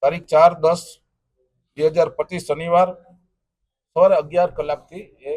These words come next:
કાર્યક્રમ માનનીય દેશના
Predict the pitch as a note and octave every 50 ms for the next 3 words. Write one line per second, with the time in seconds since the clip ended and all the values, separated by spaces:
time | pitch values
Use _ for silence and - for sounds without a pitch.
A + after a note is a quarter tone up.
0 | D#3+ _ _ - A#2+ A#2+ B2 B2+ - C3 C3+ C#3 - - _ _ _ _ _ _
1 | _ _ _ _ _ _ _ _ _ _ _ _ _ _ _ _ _ _ _ _
2 | _ _ _ _ _ _ _ _ - A#2 A#2 B2 C3+ C#3 C3+ C3+ C3+ C3 C3 B2
3 | A#2 - _ _ _ _ _ _ _ _ _ _ _ _ _ _ _ _ _ _
4 | _ _ _ _ _ _ _ _ _ A#2 A#2 B2+ C3 B2 - - C#3+ C#3 C#3 C#3